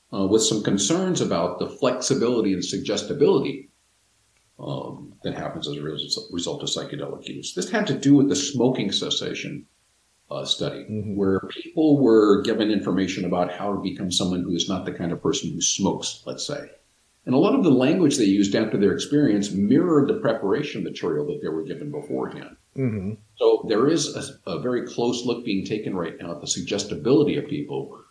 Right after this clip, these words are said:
Speaker 1: who consume psychedelics and what sort of ethics need to be in place to guard against that.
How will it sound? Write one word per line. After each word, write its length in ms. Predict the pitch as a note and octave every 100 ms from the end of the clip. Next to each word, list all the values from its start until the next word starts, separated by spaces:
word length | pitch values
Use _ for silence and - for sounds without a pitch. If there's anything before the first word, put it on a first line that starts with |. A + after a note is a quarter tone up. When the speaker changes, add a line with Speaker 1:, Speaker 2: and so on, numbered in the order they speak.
| _
Speaker 1:
who 120 | D#2+
consume 340 | - F2 F#2
psychedelics 800 | E2+ D#2+ D2 D2+ F2+ C#2 C#2+ - F2+
and 380 | D#2 D#2 D2+ E2 - _ -
what 200 | G2+ G2+
sort 200 | G#2+ G2+
of 200 | - -
ethics 380 | G#2 - -
need 140 | G2+ F2
to 60 |
be 140 | F2+ F2+
in 140 | E2
place 220 | - F2
to 100 | -
guard 260 | C#2+ E2 E2
against 360 | C#2 F2+ - -
that. 260 | - -